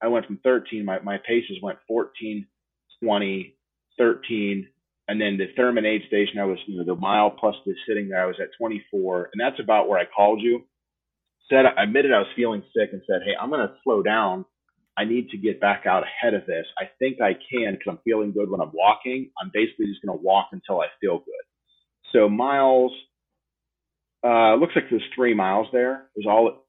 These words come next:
when I say all it took. But that, again, it, I, it was forty-five minutes just straight walking. And I felt fine. I had a sixteen minute pace, a fifteen minute pace, and a seventeen minute pace. And that puts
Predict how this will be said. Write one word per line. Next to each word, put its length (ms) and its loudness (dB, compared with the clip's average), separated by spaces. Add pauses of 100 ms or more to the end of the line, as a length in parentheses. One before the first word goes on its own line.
when 120 -8
I 100 -10
say 140 -6
all 220 2
it 120 -6
took. 280 0
But 60 -10
that, 240 -2 (220)
again, 260 -4
it, 180 -4
I, 240 0
it 60 0
was 120 -4 (140)
forty-five 440 0
minutes 220 -10 (140)
just 180 -10
straight 300 -4 (520)
walking. 360 0 (140)
And 120 0
I 40 -14
felt 240 4
fine. 260 0 (160)
I 60 -6
had 40 -2
a 160 -4
sixteen 420 -6
minute 280 -4
pace, 240 0
a 60 -18 (140)
fifteen 300 -8
minute 260 -4
pace, 320 -2
and 120 -14
a 220 -12 (380)
seventeen 380 -2
minute 240 -14
pace. 340 -14 (760)
And 100 -4
that 220 2
puts 160 2